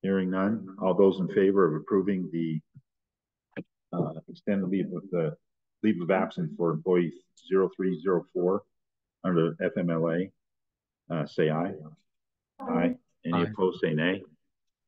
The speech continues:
Speaker 1: Motion carries five oh in favor.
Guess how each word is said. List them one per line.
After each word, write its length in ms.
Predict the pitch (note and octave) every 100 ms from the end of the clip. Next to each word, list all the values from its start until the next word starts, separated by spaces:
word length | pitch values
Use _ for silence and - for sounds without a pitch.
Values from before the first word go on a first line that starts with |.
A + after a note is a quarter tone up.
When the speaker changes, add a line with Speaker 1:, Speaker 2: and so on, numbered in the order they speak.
| _ _ _ _ _ _ _ F2
Speaker 1:
Motion 280 | F2 E2+
carries 400 | D#2 F2 F2+ F2 -
five 200 | E2 D#2+
oh 220 | D#2+ E2+ D#2+
in 100 | D2
favor. 400 | E2+ E2 G2 G#2